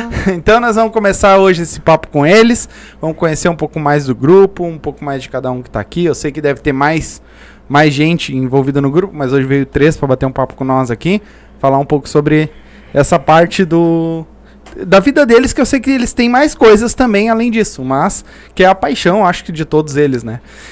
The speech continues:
Então, primeiro de tudo, se apresentem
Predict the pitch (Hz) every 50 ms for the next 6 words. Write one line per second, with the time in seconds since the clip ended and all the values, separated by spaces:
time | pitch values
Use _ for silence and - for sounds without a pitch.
0 | - - - 156 156 147 - 180 180 190 202 214 220 233 220 220 - 226 240 233
1 | 240 240 240 202 226 214 - 277 294 302 277 311 302 302 285 269 - - - 214
2 | 190 - 175 175 165 190 233 240 214 - 254 254 254 262 254